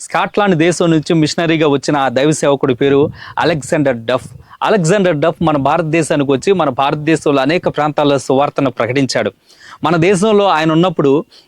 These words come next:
ఈ దేశ వాతావరణం ఆయనకు సహకరించక భయంకరమైన అనారోగ్యానికి ఆయన గురయ్యాడు. తీవ్రమైన అనారోగ్యానికి గురవటం వలన మరణావస్థలో ఉన్న తాను మరలా తిరిగి తన దేశానికి వెళ్ళాడు.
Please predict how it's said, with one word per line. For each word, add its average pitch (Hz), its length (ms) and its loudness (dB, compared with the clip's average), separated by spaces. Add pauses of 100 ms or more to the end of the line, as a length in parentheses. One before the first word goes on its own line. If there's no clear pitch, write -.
(140)
ఈ 160 120 4
దేశ 185 300 0
వాతావరణం 180 640 2
ఆయనకు 151 300 0
సహకరించక 156 800 0
భయంకరమైన 170 840 0
అనారోగ్యానికి 143 800 0
ఆయన 117 240 -2
గురయ్యాడు. 123 540 0 (840)
తీవ్రమైన 226 460 4
అనారోగ్యానికి 175 680 0
గురవటం 143 560 0
వలన 127 320 0 (340)
మరణావస్థలో 180 800 0
ఉన్న 143 280 2 (120)
తాను 147 440 0 (120)
మరలా 190 300 0
తిరిగి 185 280 0
తన 170 200 0
దేశానికి 156 500 0
వెళ్ళాడు. 123 380 0